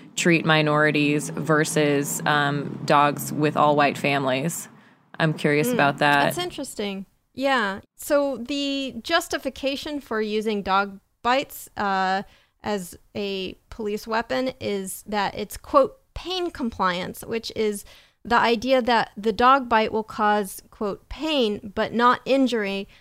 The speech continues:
Speaker 2: which will cause the target to comply." None of this sentence makes sense. <laughs> So first of all, as we've just talked about, you can't train a dog to bite just hard enough to hurt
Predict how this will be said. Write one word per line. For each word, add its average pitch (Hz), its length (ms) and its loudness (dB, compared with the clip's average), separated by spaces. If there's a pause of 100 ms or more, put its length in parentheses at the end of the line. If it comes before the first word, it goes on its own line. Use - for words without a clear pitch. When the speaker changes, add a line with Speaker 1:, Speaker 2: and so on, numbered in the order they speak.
(140)
Speaker 2:
which 233 180 0
will 233 120 0
cause 220 320 0
the 214 100 -2
target 214 460 -4 (100)
to 208 320 -4
comply." 214 880 2 (540)
None 262 220 6
of 285 120 2
this 277 160 -2
sentence 262 480 0
makes 220 220 -6
sense. - 560 -4
<laughs> 320 260 2 (140)
So 254 360 6
first 349 280 -2
of 285 120 0
all, 247 360 2 (720)
as 254 240 8
we've 247 160 -4
just 254 200 0
talked 294 280 0
about, 208 400 0 (380)
you 262 100 0
can't 320 340 0
train 285 320 0
a 254 80 2
dog 233 340 2
to 247 160 -4
bite 226 460 0
just 453 420 -2
hard 370 320 2
enough 349 340 -2
to 247 120 2
hurt 339 460 0